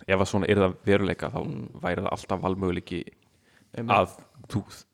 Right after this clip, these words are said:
Speaker 1: hakir sjálfur við það sem
Speaker 2: Mm.
Speaker 1: þú vilt eða
Speaker 2: Já.
Speaker 1: að einhver velji
Speaker 2: Algjörlega.
Speaker 1: nákvæmlega alveg fyrir þér og þú víst
Speaker 2: Algjörlega.
Speaker 1: ekkert.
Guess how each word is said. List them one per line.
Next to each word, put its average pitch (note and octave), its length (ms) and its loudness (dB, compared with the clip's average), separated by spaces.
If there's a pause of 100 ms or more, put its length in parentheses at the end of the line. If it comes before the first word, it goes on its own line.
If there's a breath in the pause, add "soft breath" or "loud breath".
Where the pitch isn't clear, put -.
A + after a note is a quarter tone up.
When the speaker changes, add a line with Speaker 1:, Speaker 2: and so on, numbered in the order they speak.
Speaker 1:
hakir G2 420 -2
sjálfur G2 340 2
við F2+ 220 0
það F#2 140 -2
sem F#2+ 100 -6
Speaker 2:
Mm. F2 80 -6
Speaker 1:
þú - 40 -10
vilt - 340 -8
eða F#2+ 180 2
Speaker 2:
Já. F2+ 80 2
Speaker 1:
að F2+ 200 2 (120)
einhver F2+ 240 -8
velji F#2 240 2
Speaker 2:
Algjörlega. - 240 -8
Speaker 1:
nákvæmlega G2 400 2
alveg F#2 180 0
fyrir F2+ 220 0
þér F#2 80 0
og - 220 6
þú F2 160 10
víst - 160 2
Speaker 2:
Algjörlega. - 180 -4
Speaker 1:
ekkert. - 180 -8